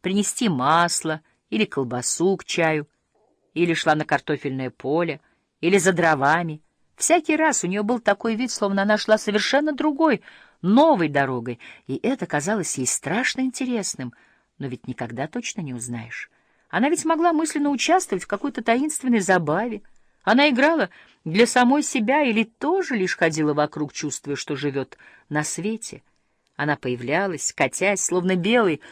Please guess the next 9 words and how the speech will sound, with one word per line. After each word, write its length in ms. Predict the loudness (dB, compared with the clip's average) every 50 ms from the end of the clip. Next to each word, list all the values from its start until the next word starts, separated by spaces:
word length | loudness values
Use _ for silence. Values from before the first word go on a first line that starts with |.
| -20 -20
хлопотливый 680 | -4 0 0 2 2 2 0 0 0 -4 -2 -2 -2 -2
шарик, 520 | -2 0 2 4 4 4 2 0 -4 -8 _ _ _ _ _ _ _
где-то 320 | -6 0 0 0 2 2 0
очень 280 | 0 0 0 0 0
далеко, 380 | 0 0 0 0 0 -2 -2 -2
среди 240 | -2 -2 -4 -4 -2
самых 460 | -2 0 2 2 2 2 0 0 -2
голубых 420 | -2 -2 -2 -2 -2 -2 -4 -6
теней. 500 | -6 -4 -2 -2 0 0 -2 -4 -6 -8